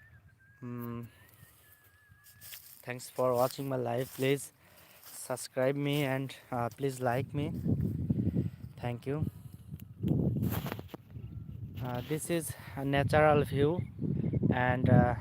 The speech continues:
onion trees. This is onion trees. Uh, um, it's onion.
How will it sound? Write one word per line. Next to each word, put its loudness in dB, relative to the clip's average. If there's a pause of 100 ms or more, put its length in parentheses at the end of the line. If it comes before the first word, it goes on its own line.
(760)
onion 4
trees. -4 (2250)
This 2
is 4
onion 6
trees. 4
Uh, 12 (2750)
um, 2 (2250)
it's -8
onion. 0